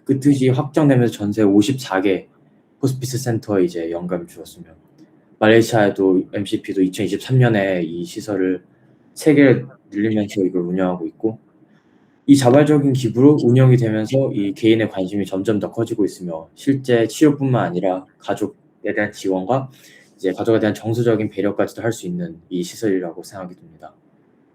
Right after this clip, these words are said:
그래서 잘 사는 것 이외에 잘 죽는 것 또한 큰 화두가 될 수 있는 이런 현대에서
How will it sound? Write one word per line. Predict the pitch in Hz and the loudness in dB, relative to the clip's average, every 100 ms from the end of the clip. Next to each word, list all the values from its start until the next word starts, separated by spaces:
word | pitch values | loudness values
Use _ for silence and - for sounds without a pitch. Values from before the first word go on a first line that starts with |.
| _ _ _ _ _ | _ _ _ _ _
그래서 | - 110 107 | -10 -4 -2
잘 | - 110 | 2 4
사는 | 143 139 127 | 4 4 4
것 | 123 104 | 4 4
이외에 | 98 98 92 | 2 2 0
잘 | 113 | -4
죽는 | 98 110 110 | -4 -4 -2
것 | 107 - | -2 -4
또한 | 104 95 | -4 -4
큰 | 95 143 | 0 0
화두가 | 127 143 131 127 | 2 2 2 2
될 | 110 | 0
수 | - | -4
있는 | 110 92 | -6 -2
이런 | 90 104 | -2 -2
현대에서 | 101 123 120 98 95 87 82 | -2 -2 0 -2 -4 -8 -8